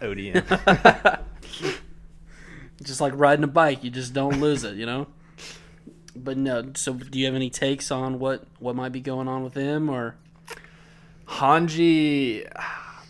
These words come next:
Speaker 1: I actually have n-, well,
Speaker 2: 'Cause it's weird for Hanji to not be, I've, <laughs>
Speaker 1: I've got a,
Speaker 2: surely
Speaker 1: I've got a
Speaker 2: she,
Speaker 1: take.
Speaker 2: surely she had to fight the gang on wanting to,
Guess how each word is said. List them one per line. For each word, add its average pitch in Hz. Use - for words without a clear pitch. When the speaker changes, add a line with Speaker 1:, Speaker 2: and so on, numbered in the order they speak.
Speaker 1:
I 117
actually 120
have 101
n-, 107
well, 143
Speaker 2:
'Cause 143
it's 143
weird 196
for 151
Hanji 160
to 151
not 143
be, 156
I've, 151
<laughs> -
Speaker 1:
I've 131
got 160
a, 233
Speaker 2:
surely 233
Speaker 1:
I've 131
got 139
a -
Speaker 2:
she, -
Speaker 1:
take. 139
Speaker 2:
surely 175
she 165
had 156
to 135
fight 151
the 135
gang 131
on 127
wanting 143
to, -